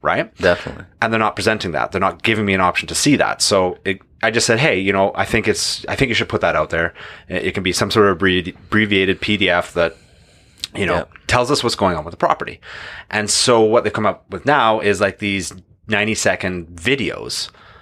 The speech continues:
Speaker 1: of, like, their plans for reno and permitting and redevelopment. And I'm like, "I don't care about
Speaker 2: <laughs>
Speaker 1: any of that."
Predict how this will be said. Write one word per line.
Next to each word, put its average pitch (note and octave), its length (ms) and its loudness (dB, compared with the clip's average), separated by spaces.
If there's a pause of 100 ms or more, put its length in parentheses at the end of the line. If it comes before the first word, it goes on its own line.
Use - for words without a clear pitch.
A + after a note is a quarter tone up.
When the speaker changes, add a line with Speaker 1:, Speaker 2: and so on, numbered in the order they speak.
(140)
Speaker 1:
of, F2+ 200 -2
like, F2+ 240 0 (140)
their F#2+ 160 0
plans F#2 480 -2
for F#2+ 480 0
reno E2+ 520 -2
and D#2+ 220 -10
permitting F#2 420 -2
and F2 120 -6
redevelopment. F#2+ 460 0
And D#2+ 100 -12
I'm E2+ 100 -6
like, F#2 220 -4 (160)
"I G2+ 120 0
don't C#3 220 0 (140)
care B2+ 320 2
about G2 220 0
Speaker 2:
<laughs> G#2+ 140 0
Speaker 1:
any C3 220 2
of F2+ 80 -2
that." - 300 -8